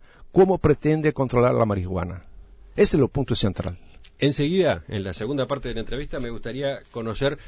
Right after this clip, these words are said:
Speaker 2: la otra inquietud que ustedes trajeron a propósito del impacto que una ley como esta aprobada en Uruguay podría tener en la frontera, en la zona de, de Río Grande do Sul, precisamente, ¿no? Están con nosotros Marcelo Dornelles,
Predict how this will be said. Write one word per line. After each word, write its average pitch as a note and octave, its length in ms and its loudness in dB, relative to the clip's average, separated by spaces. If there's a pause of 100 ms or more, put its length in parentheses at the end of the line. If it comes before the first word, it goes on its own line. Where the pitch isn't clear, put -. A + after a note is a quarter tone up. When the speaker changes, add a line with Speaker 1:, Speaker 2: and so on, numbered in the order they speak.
(240)
Speaker 2:
la G#2 160 0
otra D#3+ 240 0
inquietud G#2 340 -4
que G#2+ 80 -4
ustedes A#2 240 -2
trajeron C#3+ 480 -2 (320)
a G2+ 100 -6
propósito B2 440 -4
del A#2+ 100 2
impacto A#2+ 340 0
que G#2+ 100 -6
una G#2 140 -2
ley A#2 160 0
como B2 320 -2
esta B2 200 -2
aprobada G#2+ 340 0
en A#2+ 80 -2
Uruguay B2+ 240 0
podría A2+ 300 0
tener B2+ 320 0 (260)
en A#2 100 -6
la F#2+ 80 -4
frontera, F#2+ 440 0
en E2+ 60 -6
la E2 100 -8
zona A#2+ 260 -4
de, F2+ 300 -10
de F#2 140 -6
Río F#2+ 180 0
Grande G#2 240 2
do G2 60 2
Sul, F#3+ 200 0
precisamente, F#2 680 -4
¿no? B2 100 -10 (3250)
Están B2 200 -6
con C3+ 140 -2
nosotros D#3+ 880 0
Marcelo A#2 760 0
Dornelles, C#3+ 1200 0